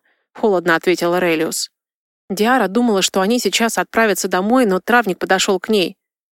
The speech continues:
"Какой запах вас здесь привлек?" "Вот этот". Диара ткнула пальцем на полку, на которой лежала та самая трава,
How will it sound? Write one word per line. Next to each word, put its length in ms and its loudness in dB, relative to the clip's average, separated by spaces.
"Какой 280 0
запах 380 -2
вас 200 0
здесь 240 -2
привлек?" 480 -2
"Вот 240 -4
этот". 360 -4
Диара 320 0
ткнула 320 0
пальцем 380 -2
на 120 0
полку, 320 0
на 100 -2
которой 340 -2
лежала 400 0
та 160 -2
самая 380 -2
трава, 480 0